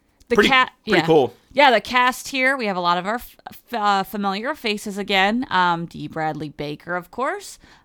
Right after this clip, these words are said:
Speaker 1: Uh, Michelle Ong, of course. Uh, Liam O'Brien. Uh, Shelby Young comes in as Captain Bragg, uh, the female, um, imperialist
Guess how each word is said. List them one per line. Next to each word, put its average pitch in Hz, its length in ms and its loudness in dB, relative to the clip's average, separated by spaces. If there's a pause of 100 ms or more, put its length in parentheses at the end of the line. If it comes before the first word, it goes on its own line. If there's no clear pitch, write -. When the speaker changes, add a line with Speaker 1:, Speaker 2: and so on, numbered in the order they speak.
Speaker 1:
Uh, 170 200 2
Michelle 170 380 -4
Ong, 160 280 -2
of 160 120 -12
course. 285 500 -8 (380)
Uh, 185 180 6
Liam 202 320 2
O'Brien. 202 840 2 (360)
Uh, 185 200 4
Shelby 254 380 -2
Young 226 580 0
comes 240 440 -4
in 240 160 -2
as 214 140 -6
Captain 180 460 -4
Bragg, 175 640 0 (460)
uh, 180 200 6
the 175 140 0
female, 185 640 2
um, 160 680 -2 (120)
imperialist 190 1000 -2